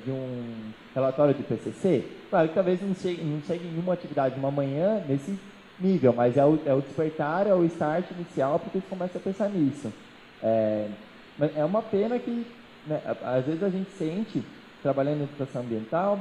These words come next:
que a gente tá remando contra a maré, né? Como eu disse no começo, é o de enfrentamento da crise. Por que tem falado dessa crise, né?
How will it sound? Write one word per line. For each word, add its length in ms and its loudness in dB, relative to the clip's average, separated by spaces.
que 60 -2
a 40 0
gente 100 -2
tá 80 4
remando 300 2
contra 260 -2
a 20 2
maré, 320 0
né? 220 -6
Como 140 -4
eu 40 -2
disse 200 -4
no 100 -4
começo, 680 -2
é 220 6
o 40 8
de 100 -2
enfrentamento 640 -2
da 120 -2
crise. 640 -6
Por 80 0
que 160 -6
tem 140 -8
falado 260 -6
dessa 160 -8
crise, 260 -14
né? 80 -16